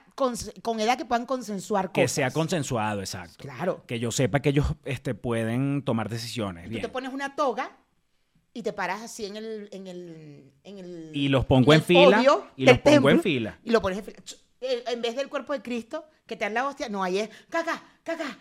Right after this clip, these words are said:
Speaker 1: caca, caca, caca, caca.
Speaker 2: Ujú.
Speaker 1: <gasps> Amigo, está interesante.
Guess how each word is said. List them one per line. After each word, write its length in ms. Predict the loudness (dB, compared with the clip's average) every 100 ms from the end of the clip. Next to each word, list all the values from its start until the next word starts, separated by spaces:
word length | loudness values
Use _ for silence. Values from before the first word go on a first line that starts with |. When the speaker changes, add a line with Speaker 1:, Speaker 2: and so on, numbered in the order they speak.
| _
Speaker 1:
caca, 360 | -10 -8 -8 -12 _ -10
caca, 400 | -6 -6 -8 -10
caca, 400 | -8 -6 -6 -8 -12
caca. 460 | -10 -8 -8 -12 -14
Speaker 2:
Ujú. 580 | -12 -12 -12 -18 -6 -4
Speaker 1:
<gasps> 0 | -4 -6 -4 -2 -4 -6 -10
Amigo, 380 | -6 -2 0 0
está 120 | -2
interesante. 1000 | -4 -4 -4 0 2 2 0 0 -2 -6